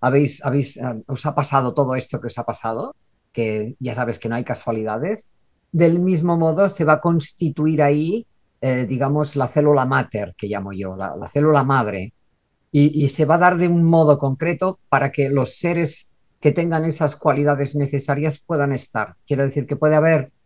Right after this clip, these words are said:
pero eso no es una cuestión de como que nadie interprete, es que va a haber una selección,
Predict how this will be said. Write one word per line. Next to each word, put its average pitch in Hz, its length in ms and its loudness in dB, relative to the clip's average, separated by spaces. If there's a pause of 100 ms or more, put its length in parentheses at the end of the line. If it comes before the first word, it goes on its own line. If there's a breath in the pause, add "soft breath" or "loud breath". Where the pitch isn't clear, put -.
(120)
pero 151 120 0
eso 196 120 0
no 196 80 0
es - 100 -4
una 165 180 0
cuestión 156 340 -2
de 139 80 -4
como 139 220 -2
que 139 160 0
nadie 143 500 0 (100)
interprete, 143 840 0 (220)
es 147 180 4
que 185 120 -2
va 175 60 6
a - 40 4
haber 170 120 0
una 180 160 2
selección, 139 800 0